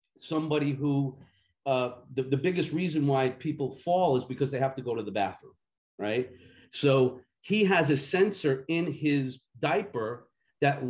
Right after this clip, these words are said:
lets the, uh, caregiver know somebody just went to the bathroom and the clock has stopped. You better change that diaper because that, that can prevent the fall. And so then they can start measuring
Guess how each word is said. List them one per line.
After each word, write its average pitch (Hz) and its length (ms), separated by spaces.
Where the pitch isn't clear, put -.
lets 175 220
the, 139 180
uh, 104 140
caregiver 165 480
know 123 460
somebody 156 480
just 139 260
went 143 200
to 151 80
the 123 100
bathroom 156 420
and 127 100
the 123 60
clock 190 300
has 139 200
stopped. 120 500
You 139 140
better 151 260
change 143 360
that 123 180
diaper 156 300
because 127 380
that, 131 240
that 135 200
can 135 120
prevent 113 380
the 98 80
fall. - 380
And 143 160
so 151 160
then 185 200
they 220 120
can 175 200
start 151 280
measuring 135 640